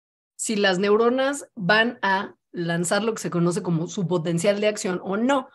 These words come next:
O sea, que van a lanzar como un neurotransmisor o un impulso, que es lo que normalmente harían para mandar X o Y información. Y esto se hace como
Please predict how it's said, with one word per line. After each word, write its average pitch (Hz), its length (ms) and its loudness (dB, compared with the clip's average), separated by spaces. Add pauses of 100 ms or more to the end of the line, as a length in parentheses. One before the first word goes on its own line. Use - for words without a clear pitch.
(260)
O - 60 -8
sea, 180 160 0
que 175 100 0
van 190 180 2
a 208 60 4
lanzar 196 440 0
como 220 220 0
un 202 240 -2
neurotransmisor 196 800 2
o 208 40 2
un 196 180 -2
impulso, 214 540 -2
que 190 120 -6
es 175 60 0
lo 175 80 0
que - 100 -10
normalmente 165 500 -2
harían 196 360 0
para 156 400 -4 (160)
mandar 175 420 0
X 175 300 -4
o 170 60 2
Y 156 120 0
información. 156 640 -4 (580)
Y 262 440 6
esto 285 260 6
se 302 100 0
hace 254 420 4
como 202 500 -2